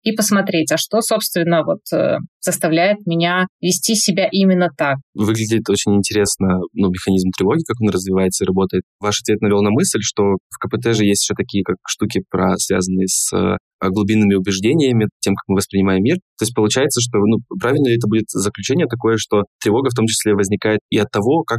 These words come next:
Speaker 2: мы воспринимаем окружающий мир, насколько мы считаем его угрожающим для нас, насколько мы считаем его безопасным для нас?
Speaker 1: Да, без сомнения, с точки зрения К П Т это всё взаимосвязано. Есть глубинные убеждения, есть те мысли, которые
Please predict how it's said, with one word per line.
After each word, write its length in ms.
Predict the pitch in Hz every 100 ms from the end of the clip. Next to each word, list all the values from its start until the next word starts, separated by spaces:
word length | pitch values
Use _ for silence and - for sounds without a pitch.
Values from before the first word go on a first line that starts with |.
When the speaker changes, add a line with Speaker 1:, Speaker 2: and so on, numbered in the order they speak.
| 123
Speaker 2:
мы 220 | 104 101
воспринимаем 480 | 98 101 104 101 107
окружающий 460 | 92 - 98 - 104
мир, 160 | 143
насколько 400 | 127 104 104 98
мы 120 | 98 98
считаем 240 | - 101
его 240 | 98 95 -
угрожающим 640 | 107 98 95 117 143 - 120
для 160 | 113
нас, 260 | 113 110 - -
насколько 340 | 107 - 104 101
мы 60 |
считаем 240 | 95 104 98
его 100 | 92
безопасным 580 | 92 92 92 90 - 95
для 120 | 95
нас? 320 | 92 92 - _
Speaker 1:
Да, 280 | 202 185 196
без 200 | 165 185
сомнения, 760 | 226 214 226 214 180 165 156 -
с 80 | -
точки 300 | - - 208
зрения 400 | 202 196 190 180
К 180 | - -
П 120 | 190 -
Т 80 |
это 500 | 190 175 165 160 185
всё 540 | 175 - - 175 170 170 -
взаимосвязано. 800 | - 185 165 165 285 254 160 165
Есть 260 | 156 170 -
глубинные 460 | 160 190 285 262 226
убеждения, 640 | 240 214 233 233 220 196 170
есть 220 | 180 220
те 140 | - 208
мысли, 280 | 202 - 185
которые 640 | 190 190 180 185 175